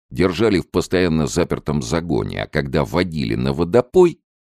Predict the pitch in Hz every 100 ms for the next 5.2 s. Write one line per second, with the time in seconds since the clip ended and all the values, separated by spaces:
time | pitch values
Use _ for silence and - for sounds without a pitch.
0 | _ - 139 143 131 123 113 - 92 82
1 | - - 95 - 98 95 80 76 71 60
2 | 53 - 69 62 98 73 82 95 95 87
3 | 80 - - 67 50 52 53 53 52 -
4 | 71 71 67 65 65 58 65 64 57 50
5 | 50